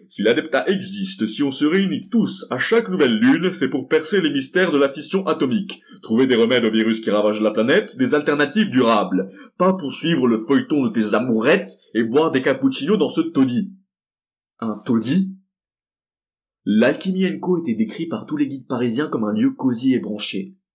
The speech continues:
Et au moins, il préservait les techniques ancestrales en apportant du bonheur aux gens, au lieu de les arnaquer comme faisaient ses confrères alchimistes. « Tu n'as donc aucun respect pour l'Adepta.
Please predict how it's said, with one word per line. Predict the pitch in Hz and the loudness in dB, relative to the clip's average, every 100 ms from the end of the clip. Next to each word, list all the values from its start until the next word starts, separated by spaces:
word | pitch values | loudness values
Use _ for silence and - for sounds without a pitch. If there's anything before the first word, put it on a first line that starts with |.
| _ | _
Et | 107 | -2
au | 101 | 0
moins, | 95 98 123 214 - _ - | 2 2 0 -2 -12 _ -10
il | 139 135 | -6 -4
préservait | - 190 175 190 | -2 -2 -2 -2
les | 190 139 | 0 0
techniques | 143 160 156 - | -2 -6 -12 -8
ancestrales | 151 147 135 - 107 98 | -6 -4 -6 -4 -2 0
en | 98 | 0
apportant | 107 123 127 151 | -2 -4 -2 -2
du | 110 | -2
bonheur | 104 107 127 127 107 92 | -2 2 2 2 -4 -4
aux | |
gens, | 95 95 92 - _ _ | -8 -8 -8 -16 _ _
au | - 104 | -4 2
lieu | 110 | 2
de | 110 | 2
les | 101 98 | -2 -4
arnaquer | 120 127 113 110 113 | -4 -2 -2 -2 -2
comme | 98 95 | -2 -6
faisaient | 98 107 | -6 -4
ses | 107 101 | -4 -4
confrères | 113 - 120 110 | -6 -4 -4 -2
alchimistes. « | 110 - 104 110 - - - _ _ _ _ _ _ _ _ _ - 202 | -2 -4 -4 -4 -4 -8 -12 _ _ _ _ _ _ _ _ _ -18 -6
Tu | 185 | 0
n'as | 277 | 2
donc | 330 330 - | 2 0 0
aucun | 302 330 | 2 2
respect | 320 285 - 285 | 2 2 2 0
pour | 254 | 4
l'Adepta. | 240 233 208 - 107 92 - | 4 6 2 0 -2 -2 -8